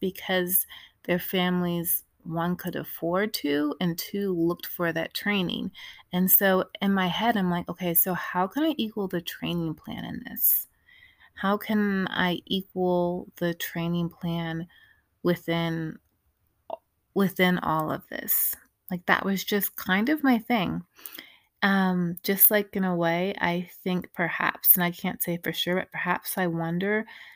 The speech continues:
if the state the world is now, 'cause you hear so many people talk about, like, soul journeys and soul contracts,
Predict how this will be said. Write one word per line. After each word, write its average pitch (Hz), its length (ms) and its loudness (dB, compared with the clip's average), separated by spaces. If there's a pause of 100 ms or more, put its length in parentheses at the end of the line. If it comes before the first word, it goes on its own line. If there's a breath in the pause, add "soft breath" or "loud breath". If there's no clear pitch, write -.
(140 loud breath)
if - 560 -4
the 180 100 2
state 180 380 2
the - 80 -4
world 165 280 0
is 165 220 0
now, 165 800 0
'cause - 160 -6
you 190 100 4
hear 226 240 2
so 196 220 0
many 185 160 4
people 180 320 -2
talk - 120 -16
about, 165 280 0
like, 165 180 -4
soul 165 320 -2
journeys 165 500 -2
and 156 140 -2
soul 160 220 -2
contracts, - 960 0